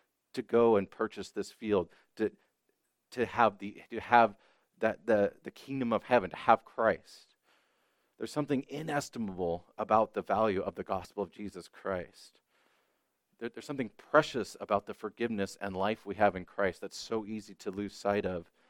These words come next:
that we can be reminded of today and kinda ask ourselves, "Where's our treasure? Where's our ultimate treasure?" 'Cause I think this al-, this alone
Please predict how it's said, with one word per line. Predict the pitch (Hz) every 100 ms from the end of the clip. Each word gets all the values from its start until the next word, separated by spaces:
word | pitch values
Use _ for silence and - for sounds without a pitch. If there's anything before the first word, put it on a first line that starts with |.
| _
that | -
we | 98
can | 104
be | 98
reminded | 95 87 95 104 95 104
of | 90
today | - 95 101
and | 87
kinda | 98 87
ask | 101 104 90
ourselves, | - 85 -
"Where's | 95 135
our | 123
treasure? | - - 98 - _ _ _ _ _ _ _ _ _ -
Where's | 135 139
our | 113 -
ultimate | 110 - 104 90
treasure?" | - 101 87 85 208 _ _ _ _ _ _ _ _
'Cause | 110
I |
think | 117 180
this | - 156
al-, | 131 110 -
this | 165
alone | 156 110 104 117 101 87